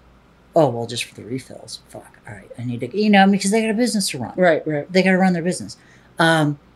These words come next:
Speaker 1: and then they're probably good people, so they're probably like, "Okay, wait, wait, I gotta really help this person, not just think about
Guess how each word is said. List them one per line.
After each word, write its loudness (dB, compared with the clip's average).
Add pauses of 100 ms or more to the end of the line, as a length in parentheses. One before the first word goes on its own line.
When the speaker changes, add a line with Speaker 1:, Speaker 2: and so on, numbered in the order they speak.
(200)
Speaker 1:
and 8
then 6
they're 6
probably 2
good 6
people, 0
so -6
they're -2
probably -2
like, 0
"Okay, -4
wait, -4
wait, -8
I -6
gotta -6
really -4
help -4
this -18
person, -6
not -6
just -16
think -12
about -10